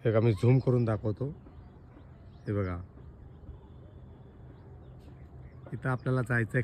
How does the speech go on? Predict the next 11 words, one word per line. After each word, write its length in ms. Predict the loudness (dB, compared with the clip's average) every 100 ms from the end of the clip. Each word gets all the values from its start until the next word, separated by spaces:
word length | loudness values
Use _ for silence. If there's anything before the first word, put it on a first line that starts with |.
| 2
खाली, 240 | 2 0 -2 -12 -18 -18 -18 -12 -2
इकडून 280 | 6 10
आपण 260 | 10 10 8
जाणार. 280 | 6 6 2 -2 -8 -10 -10 -10 -10 -10 -10 -10 -12 -18 -18 -20 -20 -20 -20 -20 -20 -20 -20 -20 -18 -20 -20 -8 2
आणि 100 | 4
असं 200 | 4 2 8
टर्निंग 320 | 10 10 12
आहे, 140 | 10
उतार 360 | 10 6 6 8
आहे 80 | 8
पूर्ण. 340 | 4 2 2